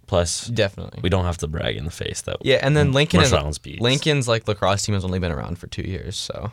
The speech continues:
Speaker 1: Yeah.
Speaker 2: So,
Speaker 1: And
Speaker 2: yeah.
Speaker 1: we're, we've been here for
Speaker 2: We've
Speaker 1: a
Speaker 2: been,
Speaker 1: while.
Speaker 2: <laughs> we've been here for quite a
Speaker 1: We've,
Speaker 2: while now.
Speaker 1: two thousand nineteen's, uh, graduation team, everyone was on D one. Like, we're insane, so.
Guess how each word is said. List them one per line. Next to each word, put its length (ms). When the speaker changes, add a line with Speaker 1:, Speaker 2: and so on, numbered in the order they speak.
Speaker 1:
Yeah. 160
Speaker 2:
So, 160
Speaker 1:
And 80
Speaker 2:
yeah. 120
Speaker 1:
we're, 300
we've 180
been 160
here 220
for 100
Speaker 2:
We've 100
Speaker 1:
a 60
Speaker 2:
been, 80
Speaker 1:
while. 400
Speaker 2:
<laughs> 20
we've 80
been 80
here 100
for 140
quite 240
a 40
Speaker 1:
We've, 60
Speaker 2:
while 160
now. 180
Speaker 1:
two 140
thousand 260
nineteen's, 580
uh, 160
graduation 560
team, 380
everyone 320
was 120
on 140
D 240
one. 480
Like, 260
we're 180
insane, 440
so. 240